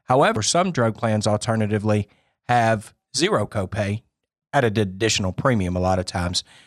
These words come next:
So the way that works is very similar to car insurance. The analogy we use, if you get in a wreck and it's your fault, you pay your deductible before the insurance company pays. Same way here. You're gonna pay the full cost of your prescriptions until you get through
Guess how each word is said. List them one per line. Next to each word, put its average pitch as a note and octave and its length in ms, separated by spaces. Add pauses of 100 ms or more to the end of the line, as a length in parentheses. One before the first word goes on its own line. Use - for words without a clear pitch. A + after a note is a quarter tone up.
(140)
So D#3+ 160
the E3+ 80
way B3 160
that F#3+ 220
works C3+ 320
is A#2 160
very F3+ 220
similar C#3 360
to G2+ 60
car A2 280
insurance. F#2+ 480
The A#2 120
analogy A#2+ 500
we A#2 160
use, A#2 340
if G#2+ 140
you D3 80
get D3+ 160
in C3 60
a B2+ 40
wreck B2 280
and A2 100
it's G#2 140
your A#2 120
fault, A2 400 (320)
you B2+ 140
pay A#2+ 220
your A2 100
deductible G#2 560
before G2+ 300
the G2+ 160
insurance G2+ 420
company F#2+ 380
pays. G#2 400 (380)
Same D#3+ 280
way C3+ 220
here. G2+ 220
You're A2+ 180
gonna C#3 200
pay B2+ 200
the G#2+ 100
full D3+ 260
cost B2 400
of G#2 120
your B2 140
prescriptions G#2+ 720 (380)
until A2 260
you A#2 160
get G#2+ 320
through A#2+ 440